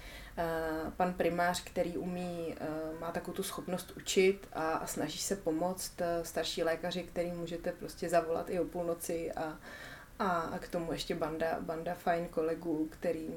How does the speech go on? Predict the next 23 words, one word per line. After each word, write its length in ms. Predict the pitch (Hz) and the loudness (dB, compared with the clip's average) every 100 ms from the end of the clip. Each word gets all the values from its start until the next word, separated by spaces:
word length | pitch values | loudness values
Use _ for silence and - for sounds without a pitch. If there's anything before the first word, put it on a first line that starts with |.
| - | -8
který 280 | - 180 | -2 -2
taky 240 | 175 - - | -2 -6 -4
jsou 160 | - | -2
všichni 360 | 185 196 - 202 | -2 -2 0 0
ochotní 380 | - 202 202 196 | 2 2 4 4
strašně 340 | 196 180 208 | 4 4 4
pomoci. 420 | 202 180 170 175 | 4 4 4 2
Takže 340 | 160 165 190 196 - - - | 0 6 8 8 4 -12 4
já 120 | 185 | 6
jsem 180 | 185 208 | 8 8
měla 220 | 202 202 | 10 8
v 60 | 202 | 6
tomhletom 360 | 180 175 185 202 | 4 4 4 2
obrovský 440 | 175 180 - 220 | 2 0 0 -2
štěstí 520 | - 175 - 196 196 | 0 -2 -2 0 4
a 80 | - | 4
i 120 | - | 4
tak 180 | 180 165 | 2 2
jsem 160 | 196 185 | 2 2
samozřejmě 540 | 175 175 190 185 185 | 0 0 -2 0 2
byla 320 | 180 180 180 - - - | 4 6 6 2 -12 -6
vyděšená 840 | 170 175 190 190 190 180 180 180 180 | -2 6 8 10 10 10 12 10 8
z 180 | - | 4